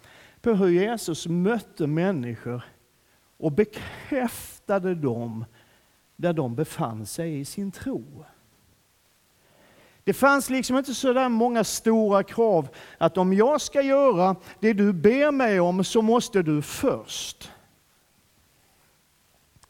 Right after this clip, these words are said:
Men det finns en massa bibelord och det skulle ta för lång tid att gå igenom dem alla. Det kanske är en annan predikan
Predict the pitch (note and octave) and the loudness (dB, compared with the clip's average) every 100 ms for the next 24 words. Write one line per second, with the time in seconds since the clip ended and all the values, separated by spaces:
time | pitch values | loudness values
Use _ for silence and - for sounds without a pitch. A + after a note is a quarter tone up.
0 | _ _ _ _ _ _ _ _ _ _ | _ _ _ _ _ _ _ _ _ _
1 | _ _ _ _ _ D#3+ F#3+ A3+ G3+ G#3+ | _ _ _ _ _ -4 -2 0 0 2
2 | A#3+ B3+ - F#3 A3+ C4 G3 C#3+ D3 D3+ | 0 0 -2 0 0 0 0 0 0 -2
3 | F3 F#3 - - A3 - - G3 - G3 | -4 -4 -6 -2 -2 -2 -6 -6 -4 -2
4 | G3 E3 - F3 D3+ D#3 D3+ E3 D3+ C#3 | -2 -2 -2 -2 -2 -2 0 0 0 -2
5 | C3 C3+ D3 C#3 A#2 D3 D3+ F#3 E3 D3+ | -4 -6 -4 -6 -6 -10 -12 -10 -8 -6
6 | C#3+ C#3+ B2 A#2 D#3 D3+ C#3 C#3 | -6 -6 -8 -8 -6 -6 -6 -8